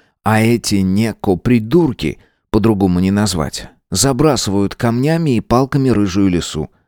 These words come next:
Бедное животное истекало кровью, но бока всё ещё вздымались, значит, дышит. "Эй, идиоты!" —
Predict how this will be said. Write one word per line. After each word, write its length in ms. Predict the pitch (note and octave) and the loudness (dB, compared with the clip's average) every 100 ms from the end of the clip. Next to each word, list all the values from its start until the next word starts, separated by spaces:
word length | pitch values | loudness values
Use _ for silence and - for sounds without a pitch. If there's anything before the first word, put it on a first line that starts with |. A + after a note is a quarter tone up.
| _ _ - | _ _ -4
Бедное 420 | F#2 C3 B2 A#2+ | 0 2 2 2
животное 480 | G#2+ B2 B2+ A2 G#2 | 2 2 2 0 -2
истекало 480 | - A2 A2+ G#2+ G2 | -2 -2 2 2 2
кровью, 420 | - B2+ G#2+ F#2 | 2 2 2 2
но 120 | F#2 | 2
бока 300 | F#2 F#2 A#2+ | 0 0 -2
всё 200 | - G#2 | 0 -2
ещё 220 | G2 G2+ | 0 -2
вздымались, 640 | F2 E2 A2+ A#2 F2 D#2 - | -4 -2 0 2 0 -2 -2
значит, 400 | A2 G2+ A#2+ G#2+ | -2 -2 -4 0
дышит. 460 | A2+ - - - _ _ _ _ _ | -2 -2 -10 -14 _ _ _ _ _
"Эй, 460 | B2 F3 D3 F2+ - _ | 2 4 4 0 -4 _
идиоты!" — 680 | A2 B2+ F#3+ G3+ F#3 B2 | 0 4 4 4 2 0